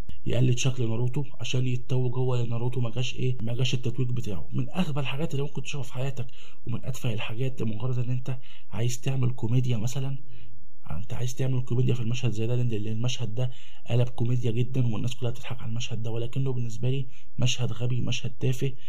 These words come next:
آه، معرفش ايه س-، ايه فايدته ان انت تضيع عليا فرصه زي دي، وتقول لي ان بنته هي ال-، بنت ناروتو اقوى منه مثلا، او تقدر تدخله في غيبوبه زي دي. ايا كانت، ناروتو مش شخص سهل او شخص تافه عشان حد فيه، عشان حد يعمل فيه حاجه زي دي،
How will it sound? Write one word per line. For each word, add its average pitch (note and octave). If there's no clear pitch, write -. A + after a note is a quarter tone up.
آه، G#2+
معرفش A2
ايه G#2
س-، A#2+
ايه B2+
فايدته B2
ان A#2+
انت B2
تضيع A2+
عليا A2+
فرصه B2
زي A2+
دي، B2+
وتقول -
لي A#2+
ان A2+
بنته C3
هي A#2
ال-، A2+
بنت C3
ناروتو A#2+
اقوى A#2+
منه B2+
مثلا، C#3
او -
تقدر B2
تدخله A#2
في B2
غيبوبه A#2+
زي -
دي. C#3
ايا C#3
كانت، A2+
ناروتو B2
مش A#2+
شخص -
سهل B2
او G2+
شخص -
تافه B2
عشان B2
حد A#2+
فيه، -
عشان A2+
حد B2+
يعمل C3
فيه C3
حاجه C3
زي G#2+
دي، B2+